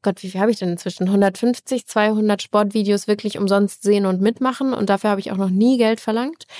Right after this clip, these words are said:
Und die Workout-Pläne, da sind auch neun von elf umsonst. Also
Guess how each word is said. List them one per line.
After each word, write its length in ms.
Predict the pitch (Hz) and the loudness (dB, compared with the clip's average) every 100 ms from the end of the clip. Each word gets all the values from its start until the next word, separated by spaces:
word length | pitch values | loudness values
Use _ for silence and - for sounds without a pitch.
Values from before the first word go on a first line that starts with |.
| - - - | -16 -18 0
Und 100 | 214 | 2
die 120 | 202 | 4
Workout-Pläne, 800 | 208 214 214 - 214 208 202 196 196 | 2 2 -2 -2 0 2 2 0 0
da 140 | 196 | 0
sind 140 | 185 | 0
auch 360 | - 202 208 - _ _ _ _ _ _ _ _ _ _ _ _ - | 2 2 0 -4 _ _ _ _ _ _ _ _ _ _ _ _ -6
neun 480 | 208 202 202 214 240 | 2 4 4 4 0
von 240 | - 214 208 | 0 -2 0
elf 380 | 208 214 233 | 2 0 0
umsonst. 800 | - 202 190 190 294 - - - | -2 -2 0 0 -2 -8 -16 -6
Also 240 | 196 190 | -2 0